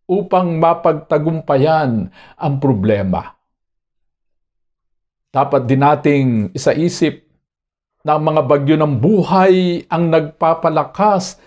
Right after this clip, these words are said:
ng ating spiritual muscles. Ang mga ito ang nagpapadalisay sa ating pananampalataya.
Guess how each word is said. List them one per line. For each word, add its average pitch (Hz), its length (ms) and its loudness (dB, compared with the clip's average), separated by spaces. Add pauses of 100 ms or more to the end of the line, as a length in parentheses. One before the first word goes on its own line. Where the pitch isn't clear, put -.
(140)
ng 160 400 -2
ating 175 640 0
spiritual 151 1040 0
muscles. 117 1120 -2 (880)
Ang 147 240 -2
mga 139 180 2
ito 170 380 4
ang 151 160 0
nagpapadalisay 147 1200 0
sa 156 320 0
ating 139 320 -2
pananampalataya. 147 1120 -2